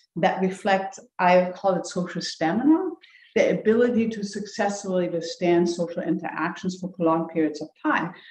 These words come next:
So when I work with people, I always ask myself, "What is their social stamina?" so that I can end any kind of,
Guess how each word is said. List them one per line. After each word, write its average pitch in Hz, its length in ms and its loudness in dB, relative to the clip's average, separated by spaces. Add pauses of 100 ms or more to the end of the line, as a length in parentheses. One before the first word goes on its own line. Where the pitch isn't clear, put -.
(140)
So 196 140 -2
when 190 100 8
I 214 160 4
work 226 220 4
with 214 100 -6
people, 214 280 -2
I - 60 -4
always 196 280 0
ask 190 320 -4
myself, 180 360 -2 (200)
"What 202 180 4
is 254 140 -2
their 240 80 4
social 190 400 -4
stamina?" 233 540 -6 (260)
so 196 120 -6
that 190 180 4
I 180 100 4
can 180 300 -4
end 180 500 2
any 190 320 -4
kind 170 220 0
of, 165 100 2